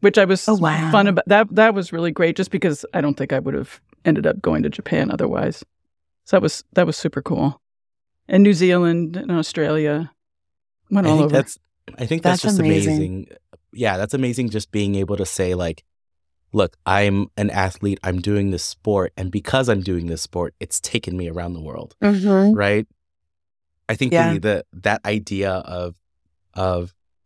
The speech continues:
Speaker 3: "I'm good at what I do, and this has taken me places." And literally, you can say,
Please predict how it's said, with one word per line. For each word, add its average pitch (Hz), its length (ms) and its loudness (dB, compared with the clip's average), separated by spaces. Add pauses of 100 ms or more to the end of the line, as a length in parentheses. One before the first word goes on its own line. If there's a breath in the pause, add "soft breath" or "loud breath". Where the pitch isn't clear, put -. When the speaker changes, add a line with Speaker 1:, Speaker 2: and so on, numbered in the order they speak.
(460)
Speaker 3:
"I'm 113 320 2
good 104 500 2
at - 160 -6
what 95 260 -4
I 95 180 -2
do, 92 420 -6
and 87 220 -6
this - 160 -6
has 101 160 -4
taken 87 320 -2
me 87 300 -4 (180)
places." 85 580 -8
And 95 300 -6
literally, 117 360 4
you 95 140 -4
can 98 160 -2
say, 90 240 -4